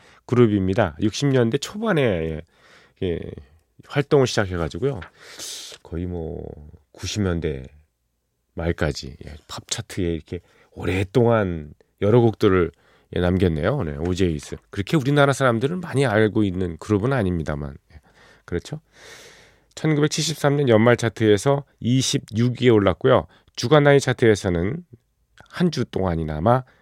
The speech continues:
넘버원을 기록했습니다. 이십오 위로 넘어가겠습니다. 이십오 위 곡 스티비 원더의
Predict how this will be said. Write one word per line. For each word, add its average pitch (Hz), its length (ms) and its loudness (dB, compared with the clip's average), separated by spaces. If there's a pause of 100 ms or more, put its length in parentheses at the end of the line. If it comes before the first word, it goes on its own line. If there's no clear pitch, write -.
(160)
넘버원을 95 540 4
기록했습니다. 78 640 -10 (420)
이십오 139 400 6
위로 139 180 6
넘어가겠습니다. 107 540 4
이십오 127 380 2
위 131 100 6
곡 101 360 0 (280)
스티비 185 420 2
원더의 131 640 4